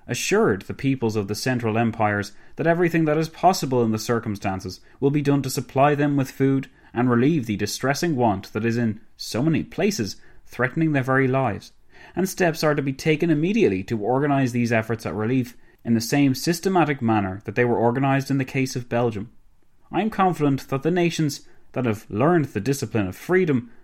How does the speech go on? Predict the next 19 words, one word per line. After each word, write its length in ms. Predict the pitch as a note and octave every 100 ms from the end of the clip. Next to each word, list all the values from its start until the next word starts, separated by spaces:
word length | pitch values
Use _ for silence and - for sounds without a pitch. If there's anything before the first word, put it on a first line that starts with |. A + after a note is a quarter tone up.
| -
and 260 | - G#2+
that 180 | G2+ G2
have 140 | F#2+ -
settled 320 | B2 A2+ G#2+
with 300 | G#2+ - -
self-possession 880 | - A2 G2+ - G#2 B2+ - E3+ C#3
to 140 | G2
its 180 | F#2+ - - -
ordered 440 | A2+ G#2+ G2+ F#2 -
practice 460 | D#3 D#3+ C#3 - - - - -
are 100 | F3
now 180 | A3 F3
about 200 | D#3+ D#3+
to 60 | E3
make 300 | D#3+ D#3 -
conquest 560 | G#3 A3+ D#3 A2 -
of 80 | F#2+
the 80 | G2+
world 340 | G2+ G#2 G#2